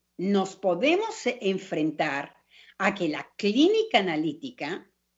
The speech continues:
encuentra ese límite. Encuentra el límite en donde, <laughs> en el buen sentido, si no hay vergüenza, va a haber una complicación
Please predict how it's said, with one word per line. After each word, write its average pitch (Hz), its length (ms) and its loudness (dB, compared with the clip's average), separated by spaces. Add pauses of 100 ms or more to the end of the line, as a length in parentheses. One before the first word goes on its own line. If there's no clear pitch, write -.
encuentra 220 1040 4
ese 147 280 -2
límite. 127 600 -10 (1600)
Encuentra 339 680 6
el 220 160 0
límite 196 680 -2
en 208 180 0
donde, 180 640 0 (120)
<laughs> - 160 -20
en - 320 4
el 233 160 -2
buen 320 240 4
sentido, 247 800 2 (260)
si - 320 -4
no 196 160 2
hay 196 160 4
vergüenza, 254 1040 2 (1120)
va 269 380 2
a 226 40 8
haber 262 440 6
una 392 320 4 (120)
complicación 196 1080 -4